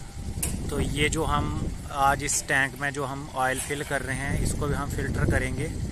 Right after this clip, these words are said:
और उसके बाद testing होगी इसकी। जब हमारी testing result अच्छे आएंगे तो हम इसको बंद कर देंगे।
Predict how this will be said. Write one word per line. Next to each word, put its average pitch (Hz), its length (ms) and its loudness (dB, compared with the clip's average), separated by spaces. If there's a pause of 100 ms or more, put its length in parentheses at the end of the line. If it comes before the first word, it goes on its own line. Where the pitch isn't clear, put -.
(380)
और 139 80 -4
उसके 147 280 -2
बाद 135 400 2 (720)
testing 147 400 4
होगी 139 280 -2
इसकी। 160 280 0
जब 147 340 -4
हमारी 139 320 0
testing 139 440 -2 (800)
result 135 340 2
अच्छे 139 280 4
आएंगे 139 400 2
तो 139 160 -4
हम 131 420 -4 (1500)
इसको - 220 -4
बंद 131 220 -2
कर 135 180 0
देंगे। 135 340 -2